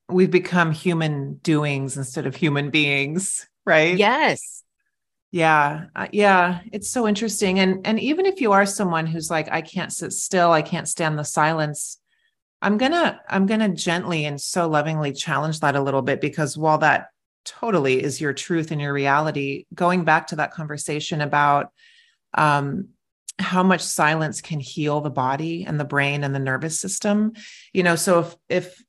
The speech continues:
Speaker 1: for any reason doing it for that, giving your, your nervous system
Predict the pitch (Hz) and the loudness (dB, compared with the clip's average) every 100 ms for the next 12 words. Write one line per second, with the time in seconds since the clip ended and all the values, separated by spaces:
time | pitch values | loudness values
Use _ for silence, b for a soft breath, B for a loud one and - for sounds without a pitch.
0 | _ - 190 175 196 202 156 147 151 151 | _ 0 0 4 4 4 2 0 -2 0
1 | 151 156 - - 143 151 160 123 165 170 | 0 -2 -4 -6 0 4 2 0 -4 -4
2 | 185 170 151 143 139 139 _ _ _ - | -2 -2 -2 -2 -4 -8 _ _ _ -4
3 | 175 165 165 208 202 160 - 156 143 - | 0 4 4 4 0 -2 0 0 0 -6